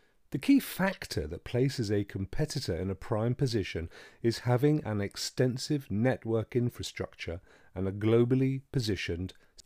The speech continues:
army of server clusters. Currently in the right place at the right time are the following: Google, I B M with I B M Cloud, Microsoft with Microsoft Azure, and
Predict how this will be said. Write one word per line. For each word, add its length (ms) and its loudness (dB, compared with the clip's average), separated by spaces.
army 380 0
of 120 -2
server 460 2
clusters. 640 -10
Currently 580 4
in 200 8
the 80 6
right 440 4
place 400 2
at 120 -4
the 80 -4
right 320 -2
time 520 -2
are 80 0
the 60 0
following: 540 -2
Google, 440 -4
I 220 6
B 180 4
M 220 4
with 160 2
I 160 0
B 160 -4
M 220 -4
Cloud, 560 -6
Microsoft 800 -4
with 220 -4
Microsoft 800 -4
Azure, 540 -4
and 220 0